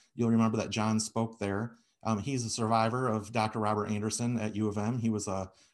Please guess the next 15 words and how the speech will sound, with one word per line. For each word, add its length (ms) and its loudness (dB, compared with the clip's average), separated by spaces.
running 220 0
back 240 2
on 80 0
the 40 2
football 320 2
team 300 -2
under 320 2
Bo 220 0
Schembechler, 560 0
and 100 0
now 160 0
he 200 -4
is 280 -4
an 160 4
activist 640 0